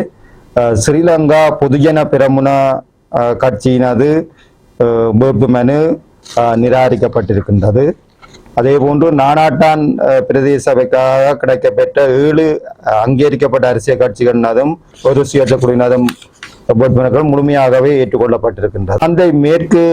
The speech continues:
பிரதேச சபைக்காக ஒன்பது அங்கீகரிக்கப்பட்ட அரசியல் கட்சிகளில் இருந்தும் ஒரு சுயேட்சை குழுவிலே இருந்தும், அஹ், வே-, வேட்புமனுக்கள் கிடைக்கப்பெற்றது. அதிலே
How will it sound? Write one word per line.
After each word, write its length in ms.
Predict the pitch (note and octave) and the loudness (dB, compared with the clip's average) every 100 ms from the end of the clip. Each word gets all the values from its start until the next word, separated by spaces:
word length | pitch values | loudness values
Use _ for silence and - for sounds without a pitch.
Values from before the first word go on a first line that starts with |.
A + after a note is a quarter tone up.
| D#3+ D3 C#3+ | 0 0 0
பிரதேச 320 | C#3+ C3+ D3 | 0 2 0
சபைக்காக 600 | C#3 C#3 C3+ A2 C3 C3 D3+ E3+ - _ _ - | 0 0 0 2 2 2 2 0 -4 _ _ -4
ஒன்பது 460 | C3+ D3 D#3 D3+ | 0 2 2 2
அங்கீகரிக்கப்பட்ட 680 | C#3 C#3 D3 C#3 C#3+ C3 B2+ | 2 2 0 2 0 0 0
அரசியல் 300 | C3 - C3 | 0 -2 0
கட்சிகளில் 360 | B2+ B2 B2+ A#2+ | -2 0 0 0
இருந்தும் 500 | A#2 A#2 A#2+ E3 F#3 _ | -2 -2 -2 -2 -6 _
ஒரு 240 | C3 C3+ | 0 0
சுயேட்சை 420 | D3 C#3 C#3 D3 C3 | 0 0 -2 -2 -2
குழுவிலே 380 | C3 B2+ B2+ | -2 0 0
இருந்தும், 440 | B2 A#2 A#2+ C#3+ D#3+ - _ _ _ - | 0 0 0 0 -2 -6 _ _ _ -2
அஹ், 280 | B2 A#2+ A#2 | 0 0 2
வே-, 200 | G#2+ A#2+ | 2 2
வேட்புமனுக்கள் 840 | B2+ A2+ B2+ C3 B2+ B2+ A#2 A#2 - | 2 0 0 0 0 0 0 -2 -4
கிடைக்கப்பெற்றது. 760 | A2+ A2+ A2+ G#2+ - A2+ C#3+ | -4 -2 -2 -2 0 0 2
அதிலே 420 | - A#2 B2 C3+ | 0 0 0 2